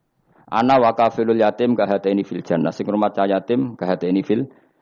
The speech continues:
Ada, ada seseorang yang pendosa sekali. Melihat anjing kehausan dikasih minum lalu dia menjadi ahli surga. Ada seseorang lewat, ada duri di tengah jalan disingkirkan takut kena orang mukmin juga menjadi ahli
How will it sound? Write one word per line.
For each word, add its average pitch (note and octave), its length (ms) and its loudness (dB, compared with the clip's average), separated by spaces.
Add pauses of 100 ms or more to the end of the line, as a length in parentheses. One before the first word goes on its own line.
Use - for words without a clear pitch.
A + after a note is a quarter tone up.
Ada, B2+ 460 0
ada A2+ 320 -2
seseorang A2+ 500 -2
yang A2 140 -2
pendosa G2+ 480 0
sekali. F#2+ 400 -4
Melihat G2+ 320 -2
anjing G2+ 640 -4
kehausan F#2+ 560 -2
dikasih G2 480 -4 (340)
minum G2+ 380 0
lalu G#2+ 240 -2
dia G#2+ 160 0
menjadi F#2+ 400 -2
ahli G#2+ 240 -2 (240)
surga. F2+ 400 -4
Ada A2+ 260 -2
seseorang A2+ 380 0
lewat, A2 400 0
ada G2+ 240 -2
duri G#2+ 320 -2
di G#2+ 80 -8
tengah G2+ 240 -2
jalan G#2 320 0
disingkirkan A2 640 -2
takut G#2 320 -4
kena G#2 240 -2
orang G2+ 240 -2
mukmin A#2 240 -2
juga G2 240 -2
menjadi F#2+ 400 -2
ahli G2+ 320 -2